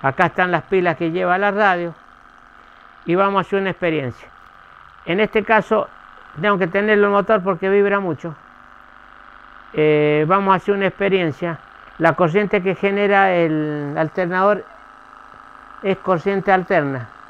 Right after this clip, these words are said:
Entonces le voy a poner un rectificador que es un diodito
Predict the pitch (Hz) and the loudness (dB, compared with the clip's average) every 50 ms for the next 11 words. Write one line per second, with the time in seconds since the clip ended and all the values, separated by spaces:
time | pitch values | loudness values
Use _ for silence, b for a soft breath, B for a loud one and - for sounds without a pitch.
0 | - - 107 104 107 107 104 104 107 - - - - - - - - - - 151 | -20 -20 -20 -20 -20 -20 -20 -20 -20 -20 -20 -20 -20 -20 -20 -20 -20 -10 -4 -4
1 | 151 151 196 196 175 - 196 185 185 185 190 196 190 185 - 190 190 196 196 190 | 0 2 2 2 2 2 0 2 2 4 4 4 2 2 0 -2 0 0 0 0
2 | 196 190 170 165 190 170 - 190 170 - 190 180 208 202 196 180 165 151 170 160 | 0 -2 -2 -2 -4 -2 -2 -4 -2 -2 -4 0 2 2 2 2 0 -2 -4 -4
3 | 170 196 196 190 202 202 208 208 190 156 - 175 160 143 | -2 -2 -2 0 2 4 4 4 2 2 0 -4 -6 -6